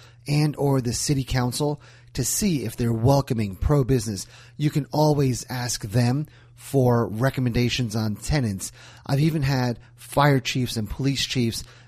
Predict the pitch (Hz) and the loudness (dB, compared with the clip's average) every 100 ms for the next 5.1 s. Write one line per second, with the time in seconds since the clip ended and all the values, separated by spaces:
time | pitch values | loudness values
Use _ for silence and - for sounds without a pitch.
0 | - 110 120 117 - - - 120 123 - | -8 -2 0 0 -4 -16 -8 -6 -6 0
1 | 139 156 - 127 123 - 120 139 135 87 | 2 2 2 0 0 0 -2 -2 -6 -8
2 | - - - 156 151 135 - 151 139 135 | -16 -20 -2 2 2 0 -2 0 2 2
3 | 139 - 135 156 123 95 95 139 117 101 | 0 0 0 2 0 -6 -2 -2 0 -4
4 | 95 147 147 113 123 139 110 101 95 104 | -2 -2 0 0 0 0 -2 -4 -4 -6